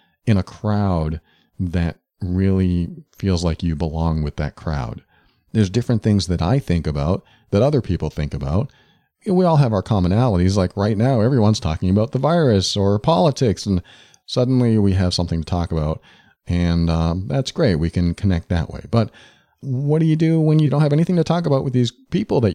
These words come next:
we meet up with and we're trying to make friends? So this is a great thing to talk about today. I think it's a good time to bring it up too, because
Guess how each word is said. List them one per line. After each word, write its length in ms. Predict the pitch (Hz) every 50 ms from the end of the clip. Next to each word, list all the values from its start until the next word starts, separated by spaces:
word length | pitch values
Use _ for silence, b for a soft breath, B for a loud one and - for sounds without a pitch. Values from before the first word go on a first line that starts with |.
| - -
we 100 | 107 101
meet 140 | 95 95 90
up 180 | 90 85 - 87
with 240 | 85 104 147 - _ b b b b b b b _ -
and 320 | 113 113 113 113 117 120
we're 100 | 123 127
trying 260 | 123 - 156 151 151 147
to 60 | 147
make 160 | 143 143 -
friends? 540 | - - 202 226 220 156 98 82 76 - - _ _ _ _ _ _ _ _ _ _ _ _ _ _ _ _ _ _ _ _ _ _ _ _ _ -
So 160 | - 147 143
this 220 | 147 175 196 -
is 200 | - 196 185 - - -
a 80 | 131
great 240 | 110 123 113 107 -
thing 140 | - 98 90
to 40 | 87
talk 240 | - 87 78 -
about 220 | - 76 71 - -
today. 320 | - 64 58 - 85 - _ _ _ _ _ _ _ _ -
I 60 | 101
think 180 | - 139 143
it's 100 | 143 -
a 40 | 135
good 160 | 113 120 107
time 160 | - 120 113 101
to 60 | 95
bring 180 | 85 107 98
it 100 | 92 92
up 200 | 117 135 131 -
too, 240 | - - 196 185 143
because 500 | 131 117 - - 123 113 107 110 107 101